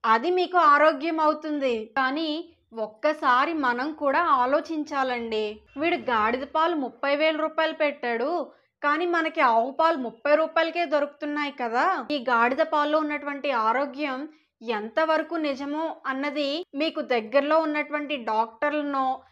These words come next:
లేకపోతే మీకు దగ్గరలో ఉన్నటువంటి దేవాలయాల్లో ఉన్నటువంటి అర్చకుల దగ్గరకో వెళ్ళి అడిగితే అప్పుడు వాళ్ళు అసలు నిజాలు చెప్తారన్నమాట.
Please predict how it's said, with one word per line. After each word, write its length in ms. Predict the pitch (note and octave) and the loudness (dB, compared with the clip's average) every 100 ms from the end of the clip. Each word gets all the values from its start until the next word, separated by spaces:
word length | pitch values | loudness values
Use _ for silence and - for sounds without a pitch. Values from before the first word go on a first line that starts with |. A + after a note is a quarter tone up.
| _ C4+ | _ -4
లేకపోతే 540 | B3 B3 - C#4+ D4+ | 0 0 0 -2 -2
మీకు 280 | E4 D#4 D4+ | -4 -4 -4
దగ్గరలో 520 | B3 A3+ A3 C4+ D#4 D#4 | -4 -2 0 0 2 2
ఉన్నటువంటి 640 | D4+ C#4+ C#4 C#4 C#4+ D4 A#3 | 2 -4 -6 -6 -8 -8 -2
దేవాలయాల్లో 800 | A#3 A3+ C4 D4 D4+ D4 D4 | 2 4 4 2 2 2 0
ఉన్నటువంటి 520 | D4+ C#4+ C#4 C4+ C4+ D4 - | 0 -2 -4 -6 -6 -8 -8
అర్చకుల 460 | G3+ - C#4 D4 | -10 -10 -4 -2
దగ్గరకో 440 | C#4+ B3+ C4 C4+ C#4+ | 0 0 0 0 -2
వెళ్ళి 320 | B3+ A#3+ B3+ | 0 -2 -2
అడిగితే 420 | A3 G#3 - D4 G#4 D4 - _ _ - | -2 -4 -4 -2 -2 -4 -10 _ _ 0
అప్పుడు 340 | C4+ C4+ F4+ | 0 2 0
వాళ్ళు 440 | E4 D4+ C#4+ E4 D#4 D#4 F4+ - _ - | 4 6 6 4 2 0 -4 -16 _ -2
అసలు 340 | B3+ B3+ E4 F4 | 2 2 2 2
నిజాలు 360 | D4+ C#4 D#4+ | 2 2 2
చెప్తారన్నమాట. 920 | F4+ D4+ - D4 D4 C4+ B3+ B3 A#3 | 0 -4 -4 -2 0 0 -2 -2 -2